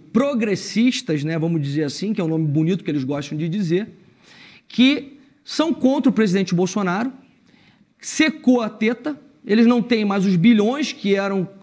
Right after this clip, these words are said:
é, é, entregues pra poder estar falando bem do governo, ou então, pelo menos, bater menos no governo.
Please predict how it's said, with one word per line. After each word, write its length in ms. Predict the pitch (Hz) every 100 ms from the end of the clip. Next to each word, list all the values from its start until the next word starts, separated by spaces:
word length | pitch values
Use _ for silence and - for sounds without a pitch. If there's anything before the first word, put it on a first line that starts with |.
| -
é, 280 | - 165 175
é, 40 |
entregues 720 | 196 214 185 226 247 175 - - - - -
pra 160 | 196
poder 260 | 214 220 180
estar 200 | 180 196
falando 320 | 180 180 180
bem 160 | 165 180
do 60 |
governo, 300 | 165 165 208
ou 60 | 240
então, 280 | 233 240 247
pelo 160 | 233
menos, 160 | 214 214
bater 400 | 196 190 220 196
menos 420 | 185 208 262 233
no 60 | 175
governo. 460 | 160 143 175 247